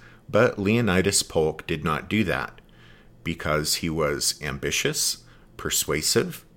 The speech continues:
considered himself an expert on military matters, and he had an old West Point buddy named Jefferson Davis. Incredibly, the Confederate president saw fit to appoint Polk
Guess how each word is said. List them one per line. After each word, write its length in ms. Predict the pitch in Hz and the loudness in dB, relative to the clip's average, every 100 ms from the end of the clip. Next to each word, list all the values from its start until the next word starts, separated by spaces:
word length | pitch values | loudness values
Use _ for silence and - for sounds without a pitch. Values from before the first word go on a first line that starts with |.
| - - - | -20 -20 -14
considered 540 | - 185 - 104 117 | -4 0 2 4 2
himself 560 | - 113 - 110 104 - | 2 -2 0 0 0 -2
an 100 | 82 - | -4 -4
expert 580 | - - - 82 76 - | -2 -2 0 0 0 -2
on 180 | 80 80 | -4 -2
military 600 | 90 95 101 107 95 85 | 0 0 0 2 2 2
matters, 680 | 87 117 82 69 98 - - - - - - - | 0 0 0 -2 0 -2 -4 -16 -20 -20 -20 -6
and 240 | 139 156 151 | -2 -2 -2
he 160 | 135 | -2
had 220 | 117 117 | 2 2
an 120 | 107 104 | 2 0
old 380 | 92 95 87 | 2 0 2
West 360 | 82 82 - - | 0 0 0 -4
Point 380 | - 92 87 - | -2 -2 -2 0
buddy 440 | 117 120 71 80 - - - - | 0 2 -2 -8 -14 -20 -18 -4
named 300 | 90 95 95 | 0 0 0
Jefferson 640 | - 78 - 85 - 76 | -2 -2 -2 -4 -2 0
Davis. 720 | 85 87 71 73 - - - - - - - - - - - - - - - | 0 0 0 -2 0 0 -4 -18 -20 -20 -20 -20 -20 -20 -20 -20 -20 -12 -4
Incredibly, 720 | 139 - 196 202 87 80 78 | -4 -2 -2 0 0 0 0
the 100 | 87 | -2
Confederate 680 | - 87 92 98 110 - | -4 2 4 4 2 0
president 640 | - - 127 - 78 76 - | -2 2 2 2 -2 -2 -2
saw 260 | - 101 | 0 0
fit 500 | 117 - 156 90 - | -2 -2 -2 -2 -8
to 160 | - 90 | -2 0
appoint 460 | 80 - 101 98 - | 0 0 -2 -2 -2
Polk 460 | 120 110 80 - | 0 2 0 -4